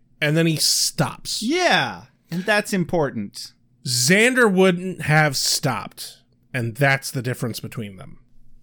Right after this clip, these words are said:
Speaker 1: Xander would have given a little bit more push.
Speaker 2: Just a little bit more, just to get the last word in.
Speaker 1: Yep.
Speaker 2: Yeah.
Speaker 1: That's the difference between Doyle being the way Doyle is being and if Xander is being that
Speaker 2: Yeah,
Speaker 1: way.
Speaker 2: Xander,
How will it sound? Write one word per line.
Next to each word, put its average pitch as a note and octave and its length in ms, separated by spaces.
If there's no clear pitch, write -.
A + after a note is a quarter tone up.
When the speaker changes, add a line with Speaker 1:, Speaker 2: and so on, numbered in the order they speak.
Speaker 1:
Xander D#3 480
would A3+ 120
have E3+ 120
given D#3+ 280
a C3+ 60
little C#3+ 340
bit F#3+ 160
more F3 200
push. - 680
Speaker 2:
Just - 240
a D#3+ 60
little D#3+ 240
bit B2 200
more, G#2 380
just D3+ 260
to E3 80
get C#3 220
the B2+ 60
last A#2 340
word A2 420
in. F#2+ 240
Speaker 1:
Yep. A2 480
Speaker 2:
Yeah. G#2 560
Speaker 1:
That's D#3 500
the A3 120
difference E3+ 540
between C#3 720
Doyle F3 420
being F#3 380
the F#3 60
way F3+ 160
Doyle F#3 380
is F#3+ 140
being G#3 380
and C#3+ 180
if C#3 120
Xander C3+ 540
is G#2+ 100
being A2 220
that G2+ 200
Speaker 2:
Yeah, C3 180
Speaker 1:
way. A2+ 40
Speaker 2:
Xander, C#3+ 600